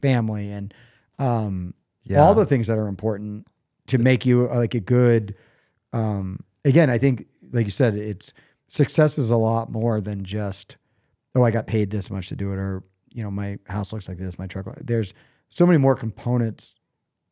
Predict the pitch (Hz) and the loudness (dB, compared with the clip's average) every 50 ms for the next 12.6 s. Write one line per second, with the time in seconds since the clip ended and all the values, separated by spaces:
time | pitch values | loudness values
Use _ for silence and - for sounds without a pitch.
0 | _ _ _ _ _ _ _ _ _ _ _ 151 131 120 107 - 120 - - 165 | _ _ _ _ _ _ _ _ _ _ _ -2 -2 -2 0 -2 -2 2 2 4
1 | 190 214 185 - - 127 110 101 135 156 143 104 85 107 120 143 135 110 90 85 | 4 4 4 2 2 0 2 2 2 2 0 -2 -2 -2 -2 0 0 -2 -4 -4
2 | 90 98 95 95 98 98 98 - _ _ _ _ _ _ _ _ _ 127 123 120 | -6 -8 -8 -8 -8 -10 -12 -14 _ _ _ _ _ _ _ _ _ 0 2 4
3 | 127 139 143 131 127 123 120 110 110 110 107 - 98 - - 113 107 104 98 101 | 4 4 2 2 0 0 2 2 0 -2 -4 -6 -6 -4 -2 0 0 -2 -2 -4
4 | 98 101 107 101 95 90 87 101 104 98 107 104 95 92 92 87 78 - - _ | -4 -4 -6 -6 -6 -6 -6 -6 -6 -4 -6 -6 -6 -6 -6 -6 -8 -12 -16 _
5 | _ - - 104 104 104 - 98 92 90 87 85 82 - - - _ _ _ 95 | _ -8 -6 -6 -4 -2 -2 -2 -2 -2 -2 -4 -6 -10 -14 -16 _ _ _ -2
6 | 95 92 87 - 127 123 131 139 127 101 - _ _ _ _ _ - 123 120 135 | -2 0 2 4 4 6 6 4 2 0 -6 _ _ _ _ _ -2 2 6 6
7 | 151 139 127 120 107 101 107 123 135 139 165 175 175 175 175 175 165 - _ _ | 6 6 4 2 0 0 2 4 4 6 6 4 4 4 2 0 -2 -4 _ _
8 | _ _ _ _ _ _ _ _ _ _ _ _ _ _ _ _ _ _ _ _ | _ _ _ _ _ _ _ _ _ _ _ _ _ _ _ _ _ _ _ _
9 | _ _ _ _ _ _ _ _ _ _ _ _ - 110 104 - - - - 139 | _ _ _ _ _ _ _ _ _ _ _ _ -4 -4 -4 -4 -8 0 4 6
10 | 135 147 151 131 135 131 - 139 131 123 113 101 98 107 110 107 117 120 123 123 | 6 6 6 4 0 0 2 2 2 4 2 0 0 -2 -2 0 2 4 4 4
11 | 123 123 123 123 117 110 120 113 120 117 113 - - 95 - - 117 107 - - | 4 4 2 2 2 2 2 2 0 0 -2 -4 -6 -6 -4 -4 -4 -4 -4 -6
12 | 78 92 107 - - 139 135 139 147 147 139 - | -8 -8 -8 -6 -4 0 0 2 2 0 -2 -6